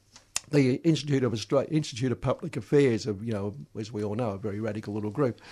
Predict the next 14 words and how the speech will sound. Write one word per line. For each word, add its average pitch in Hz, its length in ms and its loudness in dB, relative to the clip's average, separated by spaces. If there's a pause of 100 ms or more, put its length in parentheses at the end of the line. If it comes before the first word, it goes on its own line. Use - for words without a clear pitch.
<laughs> - 200 -6
also 160 440 6
said 127 240 4
it 113 160 0
must 127 320 2
be 117 160 0
appealed. 113 540 -4 (580)
Uh, 113 320 2 (180)
but 156 300 2
it 139 160 -4
may 147 220 4
not 151 280 0
be. 123 140 0
And 127 180 2